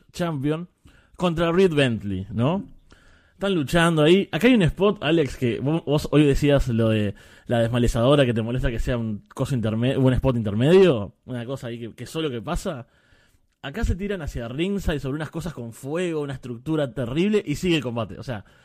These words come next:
pasa eso en la mitad, y los tipos siguen. No, no, no genera nada, ¿no? Pero el final, yo te lo pasé ahí, eh, hace como un lariat, eh, Reed Bentley, lo cubre medio raro, o sea, lo cubre, vos, vos lo viste, ¿no?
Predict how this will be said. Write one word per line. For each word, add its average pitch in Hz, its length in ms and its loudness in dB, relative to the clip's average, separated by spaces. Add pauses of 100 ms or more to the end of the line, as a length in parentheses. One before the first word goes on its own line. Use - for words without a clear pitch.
pasa 214 220 -4
eso 190 120 -4
en 170 60 -4
la 139 80 -6
mitad, 175 560 -4 (600)
y 196 80 -4
los 175 120 -2
tipos 160 300 -6
siguen. 151 540 -4 (460)
No, 180 280 -4
no, 185 160 -6
no 202 160 -2
genera 190 320 -4
nada, 117 380 -4
¿no? 175 280 -8 (320)
Pero 180 140 -4
el 175 100 -4
final, 175 520 -4
yo 147 160 -14
te 143 100 -10
lo 131 100 -8
pasé 123 380 -8
ahí, 131 260 -6 (680)
eh, 135 340 -4
hace 190 220 -6
como 160 160 -6
un 147 420 -8
lariat, 185 460 -4 (240)
eh, 113 200 -4
Reed 143 200 -2
Bentley, 165 520 -2 (380)
lo 127 240 -6
cubre 180 300 0
medio 160 280 -2
raro, 160 540 -2
o 131 100 -10
sea, 131 220 -4
lo 123 160 -2
cubre, 139 300 4
vos, 120 180 -4
vos 143 140 0
lo 131 120 2
viste, 123 380 -4
¿no? 113 380 -4